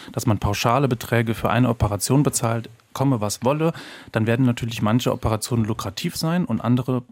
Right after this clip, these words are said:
Operationen sind nicht mehr lukrativ. Da macht es keinen Sinn mehr, die sozusagen zu machen. Und das führt eben genau in diesem marktwirtschaftlichen System dazu, dass die öffentlichen Krankenhäuser mit privaten Einrichtungen, die manchmal nur kilometerweit entfernt liegen,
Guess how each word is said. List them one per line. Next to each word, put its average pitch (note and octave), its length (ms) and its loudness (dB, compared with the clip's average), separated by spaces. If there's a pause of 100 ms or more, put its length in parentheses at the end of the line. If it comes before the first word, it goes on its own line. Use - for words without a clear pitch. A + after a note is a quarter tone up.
Operationen A#2 520 -2
sind G#2+ 180 -2
nicht A2 200 -4
mehr G2 100 -4
lukrativ. - 560 -12 (240)
Da - 80 -4
macht G#2 220 -4
es - 80 -8
keinen G#2 220 -2
Sinn A#2 180 6
mehr, G2 100 4
die G2 120 -4
sozusagen G#2 800 -6
zu - 100 -6
machen. G2+ 280 -4 (340)
Und A2+ 100 -2
das A#2+ 140 0
führt A#2+ 160 0
eben A#2+ 220 4
genau A2 340 2
in C#3+ 80 2
diesem G#2+ 200 0
marktwirtschaftlichen A#2 720 -2
System C#3+ 380 -2
dazu, E3 340 -4 (380)
dass A#2+ 160 0
die - 160 -4
öffentlichen A#2+ 420 2
Krankenhäuser C#3 560 2
mit G#2+ 140 -2
privaten B2+ 680 2
Einrichtungen, B2 800 2
die A#2+ 180 0
manchmal A#2+ 340 6
nur G#2+ 100 2
kilometerweit A#2 680 0
entfernt A#2+ 420 0
liegen, C#3 300 2